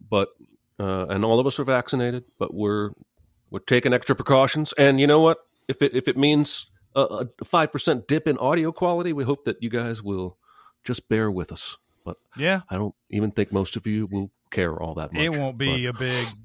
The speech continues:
Speaker 2: change, I don't think. I mean, there are, there are subtle things that you hear in the live, everybody in the same room,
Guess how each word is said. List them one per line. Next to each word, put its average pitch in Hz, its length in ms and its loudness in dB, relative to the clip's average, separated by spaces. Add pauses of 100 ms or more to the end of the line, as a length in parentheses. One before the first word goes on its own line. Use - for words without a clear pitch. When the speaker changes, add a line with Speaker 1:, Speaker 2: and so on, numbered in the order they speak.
(140)
Speaker 2:
change, 113 580 -8
I 117 160 -6
don't 117 260 -10
think. 120 360 -8
I 131 60 -4
mean, 131 260 -4
there 175 260 2
are, 139 220 0
there 170 100 2
are 151 140 2
subtle 127 480 -4
things 113 440 -8
that 120 140 -12
you 117 160 -12
hear 110 460 -8
in 117 180 -10
the 107 80 -10
live, 110 640 -8
everybody 117 480 -8
in 110 80 -10
the 107 80 -12
same 113 340 -10
room, 110 460 -8